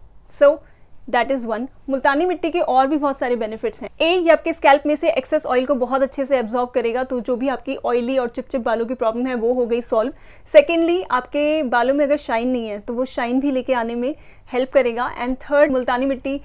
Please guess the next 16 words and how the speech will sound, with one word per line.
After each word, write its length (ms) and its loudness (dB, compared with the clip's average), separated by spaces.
आपको 320 0
डैंड्रफ 380 0
की 100 -4
जो 100 -4
प्रॉब्लम्स 420 -4
होती 200 -6
हैं, 80 -4
उससे 340 -4
भी 100 -4
क्योर 260 -2
करने 240 -6
में 180 -4
बहुत 480 -4
ही 140 -2
ज़्यादा 500 -4
एक 200 -8